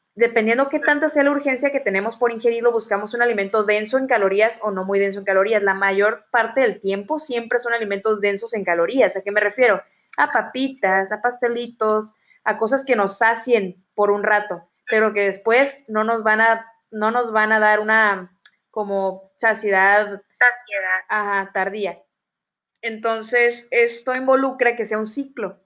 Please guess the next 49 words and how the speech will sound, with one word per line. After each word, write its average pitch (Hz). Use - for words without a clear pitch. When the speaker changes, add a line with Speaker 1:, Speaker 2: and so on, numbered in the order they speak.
Speaker 1:
A 196
esto 190
me 220
refiero 208
con 220
la 196
palabra 180
ciclo. 185
Que 214
comes 277
y 240
luego 226
se 240
te 202
va 196
el 226
hambre, 262
se -
te 220
va 220
el 240
hambre, 277
pero 269
luego 220
regresa 220
el 269
hambre 277
y 226
luego 196
vuelves 202
a 233
comer, 269
y 190
luego 185
se -
va 196
el 220
hambre 254
y 247
luego 196
vuelves 196
a 220
comer. 240
Y 226
eso 226
es 247
lo 240
que 226
ocurre 208